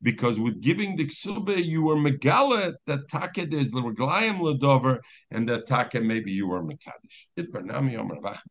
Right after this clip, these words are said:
Adam Rav, Omer Lo Omer Rav Adam Rav, Amnun Omer Rav, koifin umevakshin. We for-, we force umevakshin. And we ask, and there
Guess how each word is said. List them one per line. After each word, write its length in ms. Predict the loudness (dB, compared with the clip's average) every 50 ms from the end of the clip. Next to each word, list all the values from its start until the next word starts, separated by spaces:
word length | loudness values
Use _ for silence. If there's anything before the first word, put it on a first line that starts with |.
| -14 -12 -12
Adam 360 | -12 -12 -12 -12 -10 -10 -10 -10 -6
Rav, 300 | -4 -4 -4 -4 -6 -8 -12
Omer 240 | -12 -8 -8 -8 -6
Lo 160 | -6 -6 -6
Omer 180 | -6 -6 -8 -12 -12 -12 -14 -14 -14 -14
Rav 200 | -14 -12 -12 -12
Adam 240 | -12 -12 -12 -12 -12
Rav, 220 | -12 -12 -12 -14
Amnun 360 | -12 -10 -6 -4 -4 -4 -4
Omer 220 | -4 -4 -4 -4 -4
Rav, 260 | -4 -4 -4 -4 -6 -10 _ -20 -20 -20 _ _ _ _ -10
koifin 520 | -4 0 2 2 0 0 -2 -6 -4 -2
umevakshin. 720 | 0 2 2 2 0 -2 -4 -8 -8 -8 -10 -12 -12 -14 -16 _ _ _ _ _ -4
We 180 | 0 2 2 0
for-, 580 | 0 -4 -2 0 2 2 2 2 2 0 -4 -8 _ -10 -6
we 240 | -2 -2 -2 -2
force 600 | -4 -6 -8 -8 -6 -4 -4 -4 -4 -6 -6 -8 -6
umevakshin. 760 | -2 -2 0 0 -2 -4 -4 -6 -6 -8 -12 -14 -14 -14 -16 _ -20 -20 -20 -20 _ _ _ _ _ _ _ _ 2
And 340 | 4 6 6 4 2 -2
we 160 | -4 0 4 6
ask, 480 | 6 6 6 6 4 0 -6 -14 -16 _ _ _ _ _ -12 -8
and 160 | -6 -4 0
there 220 | 0 0 0 -2